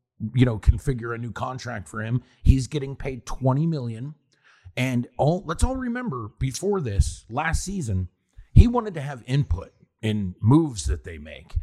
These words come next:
And because, you know, he wants to win a fucking another Super Bowl. Well, I'm sure you, between two players making around seventy million dollars next year, that's gonna make the Packers a lot better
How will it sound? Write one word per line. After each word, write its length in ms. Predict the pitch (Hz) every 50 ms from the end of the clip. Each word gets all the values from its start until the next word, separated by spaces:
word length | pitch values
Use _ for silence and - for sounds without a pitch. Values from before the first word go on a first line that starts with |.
| - _ _ - - - _
And 460 | - 135 135 131 127 123 127 120 107 - - _ _ _ _ _ _ _ 143 131
because, 440 | 104 139 - 143 139 127 - - -
you 100 | - 190
know, 280 | 147 117 107 110 104 - -
he 80 | 156 127
wants 240 | 131 117 113 101 -
to 80 | 147
win 160 | 135 131 123 110
a 20 |
fucking 320 | - - 135 123 - 127
another 180 | 123 117 110 110
Super 360 | - - - 240 - - 151
Bowl. 260 | 101 90 85 78 82 107
Well, 280 | 143 156 165 165 - _
I'm 120 | 185 208 208
sure 260 | - - 269 277 269
you, 320 | 233 233 254 240 233 208 - 156 143
between 340 | 135 190 175 - - 208 196
two 200 | - - - 226 -
players 540 | - - 180 202 196 180 151 117 107 104
making 280 | 139 143 143 135 - 135
around 260 | 135 135 135 135 117 -
seventy 480 | - - - 185 180 175 180 175 165
million 340 | 151 156 151 147 143 135 123
dollars 420 | 123 131 147 165 160 131 107 87
next 280 | 117 113 107 - - -
year, 120 | - 113
that's 320 | 92 85 123 147 196 - -
gonna 220 | - 320 302 302
make 220 | 254 175 139 - -
the 60 | -
Packers 500 | - - - - - - 110 101 87 107
a 40 | 101
lot 280 | 98 98 98 90 -
better 300 | - 101 95 95 120 120